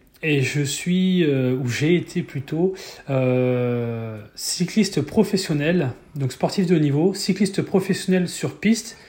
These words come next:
dans les disciplines du sprint. Donc là, je viens juste de prendre, euh, ma, ma retraite sportive après vingt ans de, vingt ans d'équipe de France.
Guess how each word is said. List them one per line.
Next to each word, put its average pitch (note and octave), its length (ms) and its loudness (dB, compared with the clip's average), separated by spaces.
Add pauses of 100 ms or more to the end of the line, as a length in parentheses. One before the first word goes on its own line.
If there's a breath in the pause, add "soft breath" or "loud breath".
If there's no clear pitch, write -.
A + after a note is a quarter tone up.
(280 loud breath)
dans C#3+ 140 4
les D3+ 100 4
disciplines F3+ 560 0
du E3+ 80 0
sprint. - 480 -4 (600 loud breath)
Donc C#3+ 180 0
là, F3 100 6
je D#3 120 0
viens C3 100 2
juste E3+ 220 2
de - 20 4
prendre, F3+ 320 2
euh, C#3 560 0
ma, C3 300 0
ma C3 100 0
retraite C#3+ 540 -2
sportive F3+ 500 -4
après C#3 280 0
vingt D3+ 280 -2
ans E3+ 80 0
de, C3+ 340 0
vingt D3+ 280 -4
ans - 20 0
d'équipe D#3 300 -4
de C3+ 80 0
France. - 560 -6